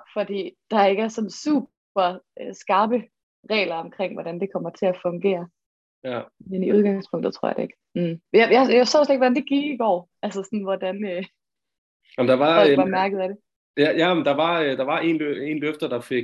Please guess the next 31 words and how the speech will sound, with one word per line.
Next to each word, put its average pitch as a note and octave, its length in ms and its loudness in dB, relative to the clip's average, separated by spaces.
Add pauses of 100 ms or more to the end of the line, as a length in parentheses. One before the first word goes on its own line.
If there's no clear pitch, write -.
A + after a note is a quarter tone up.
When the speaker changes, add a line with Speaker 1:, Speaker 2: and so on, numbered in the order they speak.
(120)
Speaker 2:
øh, A#2 140 0
ved C3+ 140 2
jeg B2+ 80 0
i - 20 -4
hvert A2 180 -2
fald, A2 140 -6
der A2 100 -4
fik A2 240 -6
det B2 60 2
underkendt A#2+ 460 0
på B2+ 120 -2
det, B2 180 -6 (180)
øh, A2 380 -2
hvor A2 260 0
albuen A2+ 400 0
Speaker 1:
Okay. E4 80 -4 (180)
Speaker 2:
var A2 140 -6
for - 80 -4
høj A#2 240 -2
i G#2+ 40 -10
forhold A2 240 -6
til - 160 -16
skulderen. A#2 360 -8
Jamen, G2+ 160 -10
der A#2 60 -6
var C3 160 -2
en, B2 200 -4
der G#2+ 240 -6 (140)
fik A2 160 -8
noget A2+ 140 -2
underkendt, A2+ 380 -8